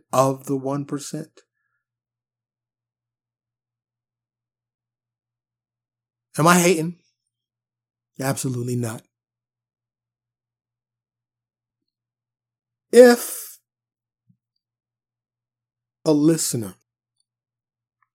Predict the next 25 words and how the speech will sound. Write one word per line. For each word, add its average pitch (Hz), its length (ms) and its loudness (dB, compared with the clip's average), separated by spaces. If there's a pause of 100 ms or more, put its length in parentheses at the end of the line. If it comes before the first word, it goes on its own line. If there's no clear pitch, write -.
(380)
anonymously 185 800 4
or 139 220 -2
publicly, 117 720 -4 (520)
decided 147 720 0 (1400)
to - 100 -14
support 135 500 -4
the 139 80 -4
show 110 500 -6 (440)
and 117 120 -10
said, 117 220 -8
"You 131 100 -8
know 143 180 -2
what? 139 360 -6 (720)
I've 123 260 -8
checked - 380 -2
out 135 180 0
your 123 160 -6
hundred 139 380 -4
plus 143 340 -6
episodes. 117 960 -12 (1120)
I 127 120 -4
know 139 220 0
your 139 200 -4
overall 123 680 -6
vibe. 113 380 -8